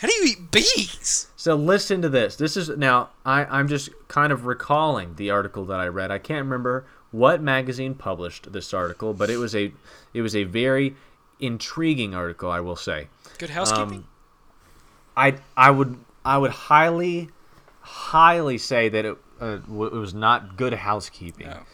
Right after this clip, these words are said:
Speaker 2: Both
Speaker 1: Hustler?
Speaker 2: because it wasn't Hustler either. Neither of those, uh, publications would be writing about murder hornets, and neither of those
Speaker 1: No.
Speaker 2: publications would, would I myself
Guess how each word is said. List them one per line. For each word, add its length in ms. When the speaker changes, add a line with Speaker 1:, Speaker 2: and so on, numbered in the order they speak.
Speaker 2:
Both 200
Speaker 1:
Hustler? 140
Speaker 2:
because 440
it 120
wasn't 320
Hustler 480
either. 340
Neither 360
of 120
those, 480
uh, 220
publications 840
would 120
be 140
writing 380
about 220
murder 360
hornets, 440
and 240
neither 300
of 100
those 160
Speaker 1:
No. 80
Speaker 2:
publications 880
would, 240
would 220
I 260
myself 640